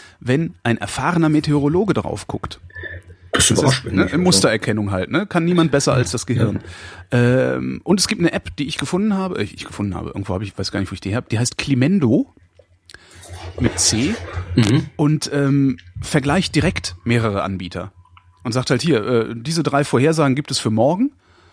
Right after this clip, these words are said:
Speaker 1: Ähm, nee, d-, nee, warte, warte, sie, sie sagt, diese Vorhersage gibt's für morgen und aus allen, ich glaube, fünf,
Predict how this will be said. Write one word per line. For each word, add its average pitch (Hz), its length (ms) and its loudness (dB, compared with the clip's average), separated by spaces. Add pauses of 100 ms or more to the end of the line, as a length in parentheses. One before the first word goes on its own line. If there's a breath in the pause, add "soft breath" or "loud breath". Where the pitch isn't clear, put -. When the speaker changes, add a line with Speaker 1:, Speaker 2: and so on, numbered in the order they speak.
(220 soft breath)
Speaker 1:
Ähm, 131 680 -2
nee, 151 180 0
d-, 143 160 -6
nee, 147 260 -6
warte, 143 160 -4
warte, 117 160 -2
sie, 113 160 -10
sie 123 140 -6
sagt, 139 200 -4
diese 170 160 0
Vorhersage 156 400 2
gibt's 147 200 -2
für 127 100 0
morgen 170 320 2
und 160 140 -2
aus 127 160 -2
allen, 156 280 2
ich - 80 -10
glaube, 123 180 -2
fünf, 185 500 -2